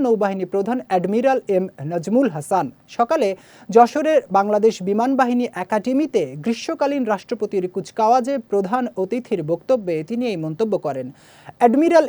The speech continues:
এম নাজমুল হাসান বলেন, জুলাই অভ্যুত্থানে দেশের শৃঙ্খলা ফেরাতে যৌথ বাহিনীর সঙ্গে বিমান বাহিনীর সদস্যরা অবদান রেখেছে। এছাড়াও বিমান বাহিনীর প্রশিক্ষণ বিমান ও সিমুলেটেড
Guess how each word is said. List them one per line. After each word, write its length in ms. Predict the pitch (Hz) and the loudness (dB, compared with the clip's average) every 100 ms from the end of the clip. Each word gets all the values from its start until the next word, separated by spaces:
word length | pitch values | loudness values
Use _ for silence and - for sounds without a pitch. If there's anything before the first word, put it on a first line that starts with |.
| 233 | 4
এম 80 | 233 202 | 4 4
নাজমুল 340 | 196 226 311 | 2 2 0
হাসান 340 | 262 202 208 180 | 0 -2 -2 -2
বলেন, 320 | 165 165 214 285 - | 2 4 4 2 -2
জুলাই 320 | 165 190 196 190 175 | 0 2 4 2 -2
অভ্যুত্থানে 560 | 170 254 - 302 214 202 | -2 -4 0 0 2 0
দেশের 300 | 190 175 175 151 | -2 -4 -6 -8
শৃঙ্খলা 440 | 220 214 - 180 160 | -8 -6 -4 -6 -6
ফেরাতে 420 | 175 190 226 165 131 143 | -2 0 0 -2 -4 -2
যৌথ 220 | 214 262 311 | 0 0 -2
বাহিনীর 380 | 220 190 165 - | -4 -4 -6 -4
সঙ্গে 280 | 190 196 277 339 - - - - | -2 2 2 2 -12 -20 -12 2
বিমান 300 | 214 254 339 | 6 6 6
বাহিনীর 320 | 311 285 269 247 | 4 2 2 0
সদস্যরা 420 | 202 196 214 175 - | -2 -2 -2 -2 -2
অবদান 360 | 170 165 190 262 220 | -4 0 4 4 2
রেখেছে। 320 | - 180 - 120 _ - | -4 -10 -14 -18 _ -4
এছাড়াও 380 | 202 - 311 339 | -2 0 2 2
বিমান 280 | 240 233 220 220 | 2 2 2 0
বাহিনীর 320 | 208 208 202 | 0 -2 -2
প্রশিক্ষণ 460 | 190 262 240 - 196 170 | -6 -8 -10 -8 -2 0
বিমান 240 | 180 262 247 | 2 0 0
ও 100 | 180 175 170 - - - - | 0 0 -2 -12 -20 -20 -4
সিমুলেটেড 680 | 269 277 330 269 247 240 | 0 2 2 2 4 2